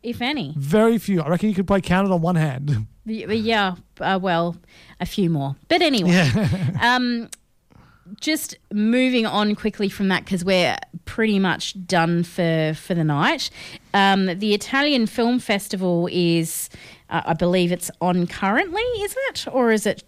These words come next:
Speaker 1: coming up soon?
Speaker 2: Uh, I think
Speaker 1: Just
Speaker 2: it's coming
Speaker 1: trying
Speaker 2: up
Speaker 1: to
Speaker 2: soon
Speaker 1: find
Speaker 2: 'cause,
Speaker 1: my dates
Speaker 2: well, 'cause just,
Speaker 1: here.
Speaker 2: just last night was the, like, the media thing. So, uh, I would dare say it is not, uh, out yet.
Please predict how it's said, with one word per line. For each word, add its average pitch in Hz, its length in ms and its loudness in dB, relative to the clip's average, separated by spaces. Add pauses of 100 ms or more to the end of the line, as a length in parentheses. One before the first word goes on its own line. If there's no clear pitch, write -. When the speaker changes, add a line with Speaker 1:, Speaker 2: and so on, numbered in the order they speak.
Speaker 1:
coming 214 280 0
up - 200 -4
soon? 165 720 0
Speaker 2:
Uh, 185 460 2
I - 20 0
think 240 180 0
Speaker 1:
Just 240 120 2
Speaker 2:
it's - 40 -2
coming 226 120 4
Speaker 1:
trying 254 100 2
Speaker 2:
up 240 60 0
Speaker 1:
to - 20 -2
Speaker 2:
soon 214 100 4
Speaker 1:
find 214 140 2
Speaker 2:
'cause, 208 80 0
Speaker 1:
my 196 140 -2
dates 170 440 -4
Speaker 2:
well, 208 160 2
'cause 190 160 2
just, 160 480 -2
Speaker 1:
here. 208 140 -8
Speaker 2:
just 196 320 -2
last 190 260 2
night 180 220 2
was 160 220 -2
the, 160 200 0
like, 151 220 -2
the 160 100 0
media 170 560 2 (140)
thing. 240 500 2
So, 156 640 2
uh, 160 260 0
I 156 140 2
would 151 180 0
dare 185 160 2
say 160 360 0 (280)
it 175 180 -2
is 160 220 -2
not, 160 420 0
uh, 165 300 -2
out 143 300 -2
yet. 139 400 -2